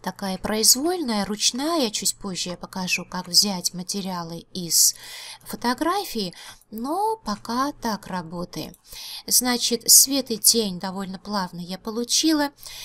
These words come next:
Чтобы вытаскивать, вытягивать хвостик,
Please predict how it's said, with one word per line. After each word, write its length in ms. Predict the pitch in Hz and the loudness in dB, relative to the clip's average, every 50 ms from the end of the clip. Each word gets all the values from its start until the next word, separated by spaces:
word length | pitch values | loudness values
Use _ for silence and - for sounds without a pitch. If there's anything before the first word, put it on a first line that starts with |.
| - - | -14 -4
Чтобы 380 | - - - - 254 180 165 180 | -2 -2 0 0 0 -2 -2 -2
вытаскивать, 920 | - - - - - 262 233 196 - - - 196 196 170 190 185 - - - | -4 -4 -2 2 4 4 4 6 4 4 2 2 -8 -6 -6 -4 -4 -4 -6
вытягивать 800 | 170 180 220 226 226 - 262 233 208 180 - 190 170 180 - - | -6 -4 -4 -4 -2 0 0 0 0 -2 -4 -8 -6 -6 -6 -6
хвостик, 640 | - - 302 392 440 453 - - - 214 - - | -6 -6 0 2 4 4 6 4 2 -2 -4 -8